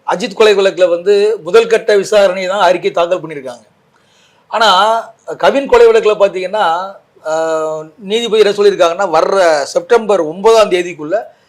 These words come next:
இறுதி அறிக்கையை நீங்க சமர்ப்பிக்கணும் அப்படின்னு ஒரு அழுத்தம் கொடுக்குறாங்க.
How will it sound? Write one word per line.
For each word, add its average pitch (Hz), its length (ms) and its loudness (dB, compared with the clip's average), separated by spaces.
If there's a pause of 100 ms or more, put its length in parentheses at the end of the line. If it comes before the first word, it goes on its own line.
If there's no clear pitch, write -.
(300)
இறுதி 240 400 0
அறிக்கையை 202 400 2
நீங்க 165 200 -8
சமர்ப்பிக்கணும் 156 600 -8 (180)
அப்படின்னு 202 300 -6
ஒரு 160 340 -4
அழுத்தம் 180 520 0
கொடுக்குறாங்க. 143 380 -4